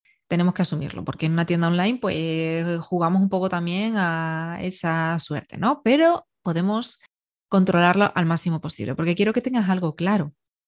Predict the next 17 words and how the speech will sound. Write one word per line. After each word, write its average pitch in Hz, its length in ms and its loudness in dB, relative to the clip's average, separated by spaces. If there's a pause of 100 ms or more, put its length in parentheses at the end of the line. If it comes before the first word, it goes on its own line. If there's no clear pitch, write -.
(140)
y 202 120 2
es 214 60 0
que 233 120 -2
atraes 214 640 -2
al 165 220 0
público 254 480 -4
al 170 160 -6
que 151 100 -4
te 160 80 -4
diriges. 151 640 -4 (760)
Por 190 200 6
eso 240 340 4
tu 208 100 0
comunicación 175 560 0
es 196 160 -4
tan 190 220 0
importante. 180 960 -4